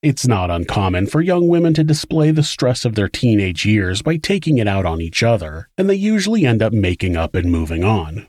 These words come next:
which Skylar, Sheila, and Rachel did often. It wasn't until August sixteenth, two thousand eleven, that their friendship took a drastic turn. Skylar and Sheila stayed the night at Rachel's house, and after Patricia went to bed,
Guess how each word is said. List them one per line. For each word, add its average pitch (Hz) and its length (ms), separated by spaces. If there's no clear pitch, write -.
which 165 240
Skylar, 156 580
Sheila, 143 540
and 139 180
Rachel 143 420
did 92 180
often. 85 580
It 117 100
wasn't 104 440
until 87 320
August 87 400
sixteenth, 104 560
two 156 160
thousand 147 400
eleven, 127 600
that 131 140
their 151 140
friendship 175 720
took 175 220
a 196 60
drastic 82 580
turn. 101 460
Skylar 180 500
and 143 120
Sheila 151 420
stayed 101 320
the 98 80
night 90 220
at 82 120
Rachel's 113 480
house, 80 400
and 160 140
after 165 240
Patricia 156 560
went 104 220
to 95 100
bed, 101 480